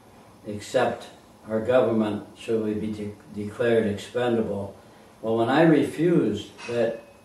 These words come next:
mission to assassinate Sihanouk because President Johnson refused to act on my quid pro quo, which actually was for him to tell the American people that he was not gonna allow the enemy sanctuaries, safe havens,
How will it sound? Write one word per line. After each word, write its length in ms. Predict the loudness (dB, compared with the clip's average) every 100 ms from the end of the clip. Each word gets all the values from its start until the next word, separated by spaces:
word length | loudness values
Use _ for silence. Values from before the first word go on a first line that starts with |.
| -8
mission 640 | 0 0 0 -4 -4 -6 -12 -20 -20 -4
to 80 | -2
assassinate 680 | 0 0 0 0 0 0 0
Sihanouk 640 | 2 4 4 2 0 -2
because 380 | -4 -2 -4 -2
President 580 | 2 2 2 0 -2 0
Johnson 720 | 0 0 0 -4 -8 -8 -12 -20 -20 -20 -10
refused 600 | -6 -6 -2 -2 -2 -2
to 220 | -4 0
act 300 | 2 2 0
on 180 | -4 -2
my 240 | 0 0 -2
quid 420 | 0 2 2 -2
pro 300 | 0 2 2
quo, 640 | 0 2 6 6 2 -2 -10 -20 -20 -20 -20 -6
which 280 | -2 0 0
actually 420 | 0 0 0 2
was 180 | 2 0
for 220 | 0 0
him 300 | 2 0 0
to 120 | -4
tell 220 | 0 2 4
the 80 |
American 540 | 2 2 0 -4 -6 0
people 380 | 0 2 2 2
that 180 | 0
he 160 | -2 0
was 280 | 2 0 -4 -16 -20 -20 -20 -20 -12
not 320 | -4 -2 -2
gonna 220 | -2 2 4
allow 460 | 6 6 4 2
the 260 | 0 -2 0
enemy 360 | 2 2 0
sanctuaries, 960 | -2 0 0 0 -2 -2 -2 -4 -6 -2
safe 280 | 0 0 2
havens, 540 | 2 2 0 -6 -10